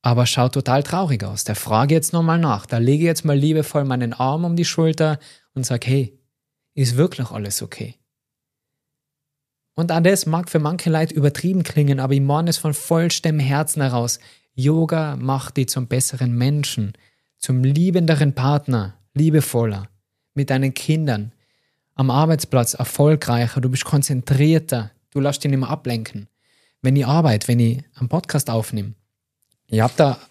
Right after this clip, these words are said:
einen kleinen Notizzettel, aber ich, ich lies da nicht wirklich ab. Ich versuch wirklich konzentriert zu sein und es war nicht immer so. Anfang zwanzig wirklich. Ich hab mir nichts merken können. Nicht einmal die Handynummer von einem Fashion-Mädel. <laughs> Und das hat zu der Zeit was geheißen.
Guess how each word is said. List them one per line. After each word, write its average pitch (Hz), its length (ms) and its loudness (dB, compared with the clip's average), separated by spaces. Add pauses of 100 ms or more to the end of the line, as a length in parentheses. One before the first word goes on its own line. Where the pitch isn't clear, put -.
(200)
einen 139 100 -2
kleinen 185 300 2
Notizzettel, 170 840 -2
aber 113 140 -2
ich, 120 100 0
ich 131 300 -4
lies 156 280 0
da 143 140 -2
nicht 151 220 2
wirklich 143 300 -2
ab. 175 220 -4
Ich 123 100 -2
versuch - 360 -4
wirklich 151 280 -2 (360)
konzentriert 151 680 0
zu - 140 -2
sein 110 300 -2
und 120 100 -2
es 113 160 -6
war 135 140 2
nicht 147 160 2
immer 147 220 0
so. 101 260 -6 (540)
Anfang 143 340 0
zwanzig 127 500 -4
wirklich. 120 360 2 (920)
Ich 117 140 4
hab 120 100 6
mir 113 100 6
nichts 143 240 2
merken 123 360 0
können. 101 420 -4 (460)
Nicht 175 160 6
einmal 196 220 6
die 185 100 8
Handynummer 175 460 4
von 165 160 0
einem 151 80 2
Fashion-Mädel. 151 680 0 (220)
<laughs> - 800 -2
Und 135 180 2
das 180 240 2
hat 160 160 2
zu 147 140 2
der 139 220 4
Zeit 131 320 2
was 127 180 2
geheißen. 107 520 -4